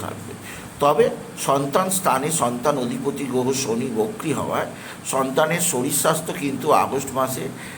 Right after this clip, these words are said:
কিছুটা হলেও আপনাকে চিন্তায় রাখবে। সন্তানের শরীর স্বাস্থ্য মোটেও ভালো থাকবে না, সেদিক দিয়ে কিন্তু একটা চিন্তার বিষয় থেকেই যাচ্ছে আপনি যদি তুলা রাশির জাতক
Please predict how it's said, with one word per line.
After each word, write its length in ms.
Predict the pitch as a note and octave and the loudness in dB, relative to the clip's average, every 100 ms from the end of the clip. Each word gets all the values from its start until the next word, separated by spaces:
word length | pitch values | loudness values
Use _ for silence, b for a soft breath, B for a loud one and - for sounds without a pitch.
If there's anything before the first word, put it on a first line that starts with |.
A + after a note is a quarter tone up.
| B - | B -6
কিছুটা 340 | D3+ F3+ F#3 D#3 | -4 0 4 6
হলেও 280 | C#3+ D#3+ C#3+ | 6 6 6
আপনাকে 320 | A#2 B2+ B2 C#3 - | 4 0 0 -2 -4
চিন্তায় 420 | A2+ A2 B2+ B2 | -4 0 2 4
রাখবে। 320 | A#2+ A2 A2+ C#3 B B B - | 2 0 -4 -6 B B B 2
সন্তানের 480 | C3+ - D3+ D#3 D#3 | 4 4 2 2 0
শরীর 240 | B2+ C#3+ C#3+ | 0 0 0
স্বাস্থ্য 280 | D3+ D3+ D3+ B2 | 0 0 0 0
মোটেও 260 | A2+ C#3 C#3 G2+ | 0 2 2 2
ভালো 160 | E2+ A#2 B2+ | -2 0 0
থাকবে 240 | B2 B2 | 0 -2
না, 140 | A#2+ B2 B B B - | -4 -6 B B B -2
সেদিক 280 | C#3 D3+ E3 | 0 0 0
দিয়ে 140 | G3 F#3+ | 0 0
কিন্তু 180 | F3 - D#3+ | -2 0 0
একটা 140 | D#3+ - | 0 0
চিন্তার 340 | B2 B2 C3 C3+ | -2 0 2 2
বিষয় 320 | B2+ B2+ C3 - | 0 0 0 -2
থেকেই 300 | G#2 - C3 B2 | -8 -6 -4 0
যাচ্ছে 340 | A#2 - A#2+ A#2 - B B B | 0 0 -4 -4 -6 B B B
আপনি 200 | A#2+ A#2 A#2+ | -2 0 0
যদি 160 | B2+ A#2+ A#2+ | -2 -4 -6
তুলা 240 | C3 A#2+ G#2+ | -4 2 4
রাশির 400 | A2+ A#2 A2+ A2 F#2+ | 2 -2 -4 -4 -4
জাতক 300 | G2+ G#2 | -4 -4